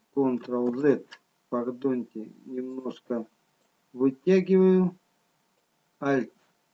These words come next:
подгоняем, вот так вот. Ctrl Shift, делаем обрезку. И вот теперь нужно Z включить, перевернуть нашу заготовку, вот эту картинку.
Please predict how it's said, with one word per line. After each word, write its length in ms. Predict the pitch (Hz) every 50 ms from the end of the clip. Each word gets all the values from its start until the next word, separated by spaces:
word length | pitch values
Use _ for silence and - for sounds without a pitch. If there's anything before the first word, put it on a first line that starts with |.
| _
подгоняем, 1400 | _ 131 127 113 226 - - _ - _ _ _ _ 117 113 113 120 135 160 185 185 185 190 190 190 190 190 185 - - _
вот 240 | _ 151 151 151 151 _ _ _ _ _ _
так 300 | _ 156 156 147 139 -
вот. 260 | 147 135 - _ - _ _ _ _ _ _ _ _ _ _ _ _ _ - _ _ _ _ _ _ _ _ _ _ _ _ _ _ _ _ _ _ -
Ctrl 640 | 151 147 139 131 - _ 135 135 131 131 127 127 - _ _ _ _ _ _ _ _ _ _ _ _ _ _ -
Shift, 320 | - 160 143 - - _ _ _ _ _ _ _ _ _ _ _ _ _ _ _ _ _ _ _
делаем 640 | 127 123 143 151 139 131 127 123 120 113 110 - _ _ _
обрезку. 920 | 139 127 120 117 113 120 139 170 185 185 185 - _ _ - 208 196 185 - _ _ _ _ _ _ _ _ _ _ _ _ _ _ _ _ _ _ _
И 120 | - 226 220
вот 240 | 196 185 185 -
теперь 340 | - 156 - - 190 190 170
нужно 580 | 160 165 175 170 151 156 160 160 156 156 151 - _
Z 340 | - 127 135 165 156 -
включить, 580 | - - _ - 135 139 135 - - 139 - -
перевернуть 680 | _ 143 127 139 139 143 156 156 151 156 151 139 113 - _ _ _ _ _ _ _ _
нашу 440 | _ 131 131 131 - - - 120 110
заготовку, 840 | 107 123 127 127 - - - - 233 233 185 - _ - 226 220 220
вот 160 | 208 196 -
эту 180 | 202 196 190
картинку. 800 | - - 185 175 180 - _ 202 202 190 185 - 190 185 180 180